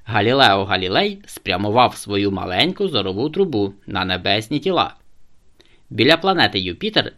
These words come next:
він помітив чотири слабкі зірочки, супутники планети.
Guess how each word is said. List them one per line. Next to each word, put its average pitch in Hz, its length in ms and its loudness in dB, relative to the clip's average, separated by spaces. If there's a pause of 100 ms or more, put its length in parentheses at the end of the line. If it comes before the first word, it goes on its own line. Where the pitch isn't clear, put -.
він 98 220 -2
помітив 180 520 -4
чотири 98 520 -2
слабкі 143 520 -4
зірочки, 98 640 -4 (800)
супутники 104 680 -4
планети. 160 500 0